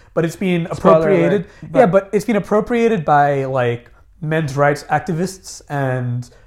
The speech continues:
Speaker 1: the alt-right and, like, edgy, cool people who are like, "Uh, we, we see through the lies of the system.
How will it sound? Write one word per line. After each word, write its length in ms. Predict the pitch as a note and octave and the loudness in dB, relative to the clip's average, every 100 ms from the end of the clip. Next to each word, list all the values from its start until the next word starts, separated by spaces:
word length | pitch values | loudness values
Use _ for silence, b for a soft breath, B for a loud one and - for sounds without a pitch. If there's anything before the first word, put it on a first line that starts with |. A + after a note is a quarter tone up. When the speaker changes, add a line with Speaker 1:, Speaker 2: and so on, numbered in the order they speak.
| b | b
Speaker 1:
the 320 | C#3 C3+ C3+ - | -4 -2 -2 0
alt-right 680 | D3+ D#3 D#3 D3+ D#3+ E3 - - | 0 0 0 2 2 0 -6 -10
and, 160 | D3 D3+ | -6 -4
like, 220 | C3 B2+ - | -4 -6 -2
edgy, 340 | D#3 D3 D#3+ B2 | -2 -2 -6 -6
cool 200 | E3+ D3+ | -6 -4
people 640 | D#3+ E3 E3+ D#3 D3+ D#3 B B B | -2 -4 0 0 0 -2 B B B
who 240 | D#3+ D#3 | -4 0
are 160 | C#3+ D3 | 2 2
like, 240 | C#3+ C#3+ | 2 0
"Uh, 320 | D3 C#3 C3 C3 | 0 2 2 0
we, 180 | C#3+ E3+ | -2 -4
we 200 | D#3+ E3+ | -2 -2
see 180 | E3 | -4
through 200 | C#3 D#3+ | -4 -4
the 60 | C3+ | -2
lies 380 | C3 C3+ C3 B2+ | 2 2 2 -2
of 140 | B2 | -6
the 80 | A#2+ | -8
system. 580 | - B2 - C3+ C3+ | -8 -10 -6 -6 -6